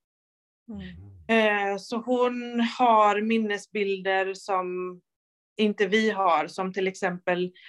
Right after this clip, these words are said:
Speaker 2: hon berättar någon gång att hon, eh, hon står och håller i min lillebror i handen och nyper honom jättehårt när de står och tittar på när jag blir slagen.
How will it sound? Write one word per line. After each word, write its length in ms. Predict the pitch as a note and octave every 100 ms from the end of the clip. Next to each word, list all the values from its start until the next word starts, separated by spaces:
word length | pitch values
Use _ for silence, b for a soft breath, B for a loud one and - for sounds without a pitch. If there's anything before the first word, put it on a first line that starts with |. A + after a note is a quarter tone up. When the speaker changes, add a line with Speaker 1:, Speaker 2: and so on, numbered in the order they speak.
| B B
Speaker 2:
hon 200 | A3 G#3+
berättar 500 | A3 G3+ - - G#3
någon 220 | G3+ F#3
gång 320 | F#3 F3+ F3+ -
att 240 | F#3 F#3 G#3
hon, 360 | F#3+ F#3 F3+
eh, 220 | F3+ E3+ F3+ F3+ _ _ b b b _
hon 100 | G#3+
står 240 | - G#3+
och 80 | G#3
håller 400 | G3 A3+ G#3 A3+
i 60 | A3+
min 180 | G#3+ F#3+
lillebror 640 | G3 F#3 F#3 G3 G#3+ G3+
i 40 | F#3+
handen 500 | F#3 F3 F#3 G3+ G3+
och 100 | G3
nyper 420 | G3+ F#3 - G#3
honom 320 | G#3 F#3 F3+
jättehårt 680 | G3 - - G3 A3 F#3 -
när 160 | F3 F3+
de 180 | F3+
står 220 | F#3 F#3 F3
och 120 | F3
tittar 300 | F3+ - F3+
på 300 | - G#3+ F#3
när 120 | F3
jag 200 | E3+ E3
blir 120 | E3+
slagen. 560 | F3 F#3+ E3+ F3 E3+